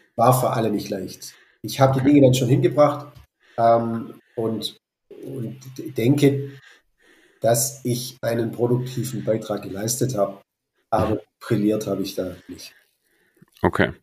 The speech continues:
Speaker 1: Muss man offen sagen.
Speaker 2: Okay, alles klar. Jetzt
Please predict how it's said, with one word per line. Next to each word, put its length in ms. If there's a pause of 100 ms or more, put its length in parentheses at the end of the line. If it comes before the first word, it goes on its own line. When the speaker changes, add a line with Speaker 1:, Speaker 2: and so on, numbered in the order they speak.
Speaker 1:
Muss 140
man 180
offen 240
sagen. 380 (600)
Speaker 2:
Okay, 340 (220)
alles 260
klar. 320 (600)
Jetzt 340